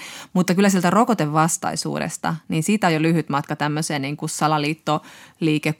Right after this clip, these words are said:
QAnonin etulinjan soturiksi levittämään tarinoita, kuinka <laughs> rokotteen kautta, ö, leviää mikrosiruja tai, tai muuta vastaavaa sakeata juttua. Et jotenkin miettii, että jos, jos niinku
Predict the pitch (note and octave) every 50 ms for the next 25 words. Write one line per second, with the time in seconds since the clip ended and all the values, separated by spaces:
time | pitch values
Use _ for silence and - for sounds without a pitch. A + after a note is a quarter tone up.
0 | - E3 E3 D#3+ D#3 - D3+ D#3 D#3 D#3 D3+ D3+ D#3 D#3+ D#3+ - - - - E3+
1 | E3 E3+ D#3+ D#3+ D#3+ D#3+ D#3 D#3+ - - - E3+ D#3+ - D#3 D3+ D3+ D#3 - -
2 | D3+ D#3 D#3 D#3 D#3+ - - D3 D3 D3 D#3+ - E3 D#3+ D#3 D#3 D3+ D3 D3 D3
3 | D3+ - D#3 - D3+ D3 D3+ - D#3+ D3 F#3 G3 G3 F#3+ F#3+ F3+ E3+ F3+ F3 -
4 | F3 - - F3+ E3+ E3 - D#3 D#3+ F3+ - - - E3+ F3 E3+ - - - -
5 | - - - - F3 F3 D#3 D#3 D#3 - - D#3+ D#3+ D#3+ D#3 D#3+ D#3 D#3 D#3 E3+
6 | F#3 F3+ F3+ - F3 D#3+ D#3 - E3 D#3 D#3 D#3+ D#3+ D#3+ D#3+ D#3+ - C#3+ C#3+ D3+
7 | D#3 D#3 - D#3 D3 D#3+ E3 D#3+ D#3+ D#3 D3 D3 D3+ D#3+ - - E3+ D3+ D3 D#3
8 | D#3 D3 E3 F3 E3 - - - - E3+ D#3 - D#3+ D3+ D3+ - D#3+ E3 D#3 _
9 | _ _ _ _ _ _ _ - F3+ E3 D#3+ _ _ - F3 E3+ F3 F3 - -
10 | - - - - - - - - _ - _ - _ _ _ _ _ - F#3 F3
11 | - G3 G3+ A3 G#3 G3+ F#3+ E3+ - D3 E3+ F#3+ F#3+ F3+ F#3 F3 E3+ E3+ E3 E3+
12 | - - C3 D#3+ G#3 G#3 - A#3 A3 G3 F#3 F3